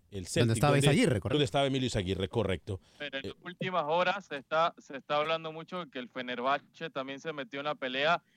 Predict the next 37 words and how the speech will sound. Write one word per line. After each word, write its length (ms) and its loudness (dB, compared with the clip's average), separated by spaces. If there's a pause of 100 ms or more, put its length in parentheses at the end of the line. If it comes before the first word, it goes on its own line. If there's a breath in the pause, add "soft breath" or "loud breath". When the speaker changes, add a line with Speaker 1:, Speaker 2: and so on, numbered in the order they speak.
(200)
Speaker 3:
y 100 -10
pueda 480 0
ser 260 -4
el 120 -2
equipo 320 -8
turco 440 -6
que 100 -4
al 120 -2
final 440 -2
se 180 -6
llegue, 640 -2
se 180 -10
lleva 280 0
a 20 0
la 100 0
Panterita. 720 -6 (340 soft breath)
Lo 180 -8
cierto 300 0
es 80 -2
que 160 -4
lo 140 -2
veo 160 -2
muy 160 -6
difícil 440 -8
que 140 -6
continúe 400 -8
en 100 -2
el 140 -2
Dynamo, 400 0
ya 160 -2
sea 140 -6
en 80 -4
el 160 -6
Celtic 480 -2
o 60 -2
el 120 -8
Fenerbahce, 720 -2